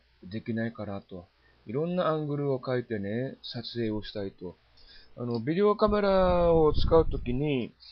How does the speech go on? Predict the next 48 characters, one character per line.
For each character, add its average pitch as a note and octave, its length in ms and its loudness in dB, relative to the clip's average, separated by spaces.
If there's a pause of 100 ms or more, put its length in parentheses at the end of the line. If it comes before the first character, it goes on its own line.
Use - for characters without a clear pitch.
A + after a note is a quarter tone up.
(1800)
こ C#3+ 100 0
の C#3+ 160 0
一 G3 180 2 (120)
脚 - 400 -6
と F3+ 160 0
い D#3+ 120 -4
う A2+ 760 -2 (560)
足 C3+ 240 0
を A2 120 -4
使 - 280 -6
う G#2+ 120 -4
ん G2+ 80 -6
で G2 80 -8
す A#2+ 100 -8
ね。 E3+ 220 -4 (340)
ま G3 100 -4
あ、 G3 40 -6
こ A3+ 100 -6
れ A3 80 0
は E3 180 2
あ C3+ 60 0
の、 B2 300 -2 (240)
三 G#3+ 440 -2
脚 B3 380 0
を C3+ 100 4
使 - 300 -4
う C3+ 140 0
と、 C#3 440 2 (400)
足 E3 280 -4
が G3 100 2
バ F#3+ 300 -6
ー - 20 -8
ッ - 40 -12 (300)
と F3+ 100 -4
広 F3 280 -2
が F3+ 100 4
り E3+ 100 0
ま E3+ 140 -2
す D#3+ 160 -6
ん D3 180 -4
で、 D3+ 360 6 (320)
人 G#3 240 2
混 A3 140 6
み A3+ 60 2
の A3 80 2
中 A3 220 0
で E3 120 4
は C#3 440 4